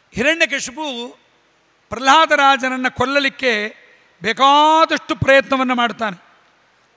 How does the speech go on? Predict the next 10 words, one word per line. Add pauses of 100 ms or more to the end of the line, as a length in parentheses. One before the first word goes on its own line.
ಆಗೋದಿಲ್ಲ,
ಸೋತೋಗಿ
ಬಿಡ್ತಾನೆ. (800)
ಸೋತ
ಮೇಲೆ (500)
ಹಿರಣ್ಯಕಶಿಪು
ಒಂದು
ಪ್ರಶ್ನೆ
ಕೇಳ್ತಾನೆ
ಪ್ರಹ್ಲಾದನನ್ನು,